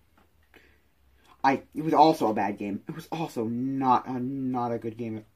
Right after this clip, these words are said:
all. That I remember actually not liking. Just being like, "No, this is,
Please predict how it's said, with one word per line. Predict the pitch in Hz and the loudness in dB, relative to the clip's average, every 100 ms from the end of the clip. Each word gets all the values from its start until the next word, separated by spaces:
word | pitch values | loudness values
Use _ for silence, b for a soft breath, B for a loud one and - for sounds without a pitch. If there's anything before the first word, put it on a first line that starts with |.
| _ _ | _ _
all. | - 131 151 147 156 151 147 139 127 123 _ _ _ _ _ _ _ _ _ _ _ _ _ _ _ _ _ _ _ _ _ _ _ _ _ _ _ _ _ - | -6 0 6 8 10 12 10 8 2 -6 _ _ _ _ _ _ _ _ _ _ _ _ _ _ _ _ _ _ _ _ _ _ _ _ _ _ _ _ _ 4
That | 175 233 277 | 8 10 10
I | 247 | 8
remember | 185 170 156 - _ - | 6 6 6 4 _ 4
actually | 131 127 - 123 104 | 6 6 0 -4 -4
not | 104 98 - | -6 -8 -14
liking. | - - - _ | -16 -16 -18 _
Just | - | -12
being | 135 | -6
like, | 127 147 | -4 -2
"No, | 123 | -4
this | - 110 | -4 -4
is, | 123 | -4